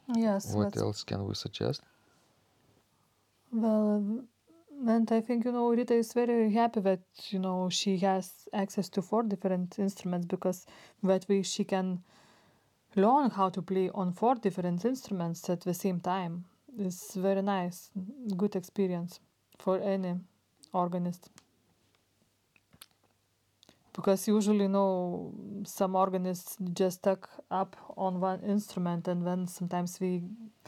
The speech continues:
Speaker 1: have a problem to adjusting to a new instrument when we have a chance of it.
Speaker 2: Do you think four different organs means, uh, four different places also?
Speaker 1: Yes.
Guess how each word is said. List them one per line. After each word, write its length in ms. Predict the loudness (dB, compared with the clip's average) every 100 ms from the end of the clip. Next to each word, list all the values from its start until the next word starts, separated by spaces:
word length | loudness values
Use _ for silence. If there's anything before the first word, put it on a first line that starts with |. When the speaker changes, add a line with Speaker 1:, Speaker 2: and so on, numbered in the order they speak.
| -20 -20 -20 -20 _
Speaker 1:
have 280 | -2 -2 0
a 60 |
problem 520 | 0 4 4 2 -2 -2
to 120 | -2
adjusting 480 | 0 0 0 -4 -4
to 180 | 0 0
a 360 | 0 0 -4 -6 _ _ _ _ _ _ _ _ _ _ _ 0
new 240 | 4 4
instrument 580 | 2 -4 -4 -4 -4 -4
when 180 | -4 -2
we 100 | -2
have 260 | -2 -4 -4
a 80 | -6
chance 380 | -4 -4 -6
of 160 | -10 -10
it. 180 | -12 -12 _ _ _ _ _ _ -20 -20 -20 -20 -20 -18 -16 -16 -20 -20 -20 -4
Speaker 2:
Do 80 | 0
you 80 | 0
think 340 | 2 2 0
four 260 | -2 2 2
different 460 | 2 -2 -2 -2 0
organs 540 | 0 2 0 -2 -2
means, 640 | 0 2 2 -2 -4 -10 -8
uh, 160 | -8 -8
four 220 | -6 -6
different 500 | -4 -6 -6 -8 -8
places 500 | -4 -4 -4 -6 -6
also? 420 | -6 -6 -6 -6 _ _ _ _ _
Speaker 1:
Yes. 460 | -6 -4 -6 -16